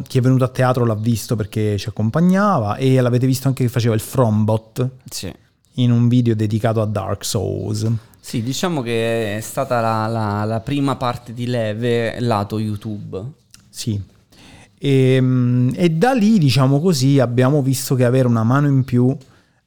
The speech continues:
Speaker 1: eh, ci dava la possibilità, mm,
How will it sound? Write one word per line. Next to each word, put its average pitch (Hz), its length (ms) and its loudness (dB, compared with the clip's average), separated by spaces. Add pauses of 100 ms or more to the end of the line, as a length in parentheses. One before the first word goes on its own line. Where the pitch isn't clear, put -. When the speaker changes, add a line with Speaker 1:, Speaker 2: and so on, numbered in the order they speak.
Speaker 1:
eh, 117 240 -2
ci - 160 -8
dava 120 220 2
la 117 80 2
possibilità, 120 920 0
mm, 107 480 -4